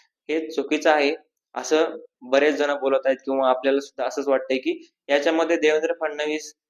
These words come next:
किंवा यांना आपण जबाबदार धरू शकत नाहीत. तर याच्यामध्ये एखाद्या माणसाची मानसिकता ही जबाबदार असू शकते. आणि हे सगळं बऱ्याच दिवसापासून घडत आहे असं लोक सांगत आहेत किंवा तिथून जी माहिती मिळत आहे, त्या माहितीहून कळत आहे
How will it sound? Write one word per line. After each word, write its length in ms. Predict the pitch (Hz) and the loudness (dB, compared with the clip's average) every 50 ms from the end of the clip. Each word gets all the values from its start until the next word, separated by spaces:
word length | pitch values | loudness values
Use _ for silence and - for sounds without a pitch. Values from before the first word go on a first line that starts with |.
| _ _ | _ _
किंवा 300 | - 143 143 147 147 147 | -6 -4 -2 0 0 2
यांना 300 | 139 139 143 143 147 151 | 2 2 0 0 0 0
आपण 340 | 143 143 143 - 147 147 143 | 0 0 0 -2 -6 -6 -2
जबाबदार 480 | 139 143 139 139 143 143 143 147 143 139 135 | 0 2 4 4 4 4 4 2 2 2 2
धरू 140 | 143 143 151 | 2 0 2
शकत 380 | - - 151 - 147 143 147 | 0 -2 -2 -2 -2 -6 -4
नाहीत. 160 | 135 135 143 - _ _ _ _ _ _ _ | -6 -6 -6 -8 _ _ _ _ _ _ _
तर 60 | 156 147 | 0 4
याच्यामध्ये 640 | 151 151 156 165 - 185 175 170 175 165 170 190 185 - _ _ | 6 6 6 6 4 2 2 2 2 2 2 0 0 -6 _ _
एखाद्या 500 | - 147 147 - 160 151 147 165 175 170 - - _ | -6 -6 -2 0 0 2 4 2 0 0 -2 -8 _
माणसाची 540 | 131 135 135 139 139 139 - 165 160 160 175 | -6 -4 -2 -2 -2 -2 -2 -2 0 0 -2
मानसिकता 640 | 160 156 147 143 147 143 - 175 170 - - 156 127 - - - _ _ _ _ _ _ _ _ _ _ _ _ _ - | -2 0 0 -2 -2 -2 -4 -6 -6 -2 -4 -4 -4 -4 -8 -14 _ _ _ _ _ _ _ _ _ _ _ _ _ -10
ही 60 | 147 | 0
जबाबदार 520 | 135 143 143 139 147 143 139 143 139 139 | 2 4 6 6 4 4 2 2 2 2
असू 180 | 143 - - 139 | 0 -2 -4 -6
शकते. 300 | - - - 113 110 117 _ _ _ _ _ _ _ | -6 -6 -10 -12 -12 -12 _ _ _ _ _ _ _
आणि 400 | - 131 135 143 156 160 160 160 160 _ _ _ _ _ _ _ - | -8 -6 -2 -2 -2 -2 -4 -8 -14 _ _ _ _ _ _ _ -6
हे 80 | 147 | -4
सगळं 500 | 143 147 160 147 156 165 170 185 - - - - _ _ _ _ _ _ _ _ _ | 0 2 4 6 8 8 8 6 4 0 -4 -12 _ _ _ _ _ _ _ _ _
बऱ्याच 340 | 123 131 139 151 180 190 180 | 0 4 6 6 6 4 4
दिवसापासून 500 | 175 180 180 190 180 160 170 170 175 165 | 2 2 4 4 2 2 2 0 -2 -2
घडत 220 | 151 147 147 151 160 156 | 0 4 4 4 4 6
आहे 100 | 170 160 | 6 4
असं 180 | 156 156 170 165 165 - _ _ _ - | 6 4 4 0 0 -4 _ _ _ -6
लोक 260 | 131 139 139 139 156 | -4 -4 -2 0 -2
सांगत 400 | 156 - 147 143 143 143 143 143 | 0 0 0 2 2 2 4 4
आहेत 120 | 143 143 | 2 2
किंवा 260 | 139 - 139 139 139 | 2 0 -2 -2 0
तिथून 320 | 139 139 139 139 147 147 147 | 0 0 0 0 -2 -2 0
जी 100 | 147 156 | -2 -2
माहिती 340 | 147 143 139 143 143 170 170 | 0 0 -2 0 0 0 2
मिळत 220 | 165 160 156 147 - | 4 6 4 4 4
आहे, 100 | 127 113 - - _ _ _ _ _ | 0 -2 -4 -8 _ _ _ _ _
त्या 100 | - 147 | -2 -2
माहितीहून 420 | 147 143 143 143 143 160 160 156 156 | 0 2 0 2 2 2 2 2 2
कळत 240 | 160 156 151 156 151 | 4 6 6 6 6
आहे 160 | 160 160 175 | 6 4 2